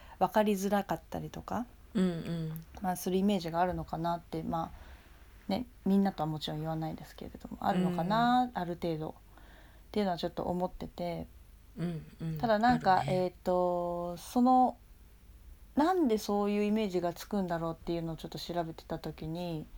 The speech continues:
Speaker 2: はい。
Speaker 1: まあ、まあ、それはYouTubeの情報なんですけど、なんかこう、ジャズを話してる人がいて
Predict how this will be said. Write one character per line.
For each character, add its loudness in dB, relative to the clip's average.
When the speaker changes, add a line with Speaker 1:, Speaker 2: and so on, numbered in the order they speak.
Speaker 2:
は -18
い。 -2
Speaker 1:
ま 6
あ、 -8
ま 4
あ、 0
そ -2
れ 4
は 6
YouTube 0
の -4
情 -4
報 -6
な -4
ん -4
で -6
す -16
け -12
ど、 -8
な -4
ん -8
か -18
こ -4
う、 -4
ジ 2
ャ 4
ズ -6
を -4
話 -4
し -16
て -8
る -10
人 -10
が -8
い -10
て -8